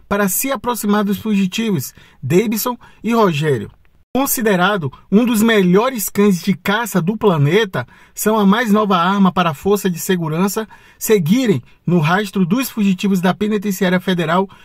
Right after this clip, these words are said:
em Mossoró. Conhecido como os cães de Santo Humberto, os animais são originais da Inglaterra e da Bélgica, criados no convento de Santo Humberto. Os cachorros são considerados os melhores farejadores do mundo.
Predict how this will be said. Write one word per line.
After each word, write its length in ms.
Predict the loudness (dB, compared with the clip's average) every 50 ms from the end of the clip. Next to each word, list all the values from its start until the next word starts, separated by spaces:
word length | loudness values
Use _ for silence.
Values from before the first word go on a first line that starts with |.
| -20 -12 -2 0
em 140 | 2 2
Mossoró. 460 | 4 2 2 2 0 0 0 0 0 0
Conhecido 480 | -2 -2 -2 -2 -2 -2 -4 -4 -4
como 180 | -4 0 2 2
os 140 | 2 2 0
cães 240 | -2 0 0 2
de 100 | 2 0
Santo 460 | 0 0 0 0 0 0 0 -2 -4 -4
Humberto, 520 | -2 0 0 0 0 0 -2 -4 -8 -12 -14 -16 -20 -18 -10 -6
os 160 | -4 -2 0 0
animais 400 | 2 4 4 4 4 2 0 0
são 160 | 0 0 0
originais 680 | 0 0 2 2 2 2 4 4 2 2 0 0 -4 -8 -18 -18 -6
da 180 | -4 -4 -4 -4 -2 0
Inglaterra 840 | 0 2 2 2 0 0 0 -2 -2 0 2 2 2 0 -2 -4 -8 -14 _ -4
e 100 | 0 0
da 120 | 2 2
Bélgica, 500 | 2 2 4 4 4 4 2 0 -4 -6
criados 600 | -2 2 2 2 4 2 0 0 0 0 2 4
no 140 | 4 4 4
convento 640 | 2 0 0 0 2 4 4 4 4 4 0 -4 -12 -16 -18 -20 -20 _ -4
de 140 | -2 -2
Santo 400 | 0 0 2 2 2 2 0 0
Humberto. 520 | 0 2 2 2 2 2 0 -2 -4 -2 -2
Os 200 | -2 -2 -2 -2
cachorros 760 | -2 -2 -2 -2 -2 -4 -4 -2 -2 0 -2 -2 -4 -6 -10 -16 -20 -20 -18 -10
são 240 | -4 -2 -2 -2 -2
considerados 640 | -2 -6 -4 -2 0 0 2 2 2 0 0 -4 -8 -12 _ 0
os 180 | 2 2 4 4
melhores 540 | 4 4 4 4 2 2 2 2 0 -2 -4
farejadores 760 | -4 0 2 2 2 2 2 0 0 0 0 0 2 0 0
do 160 | -2 0 2
mundo. 460 | 4 6 6 6 4 2 0 -2 -4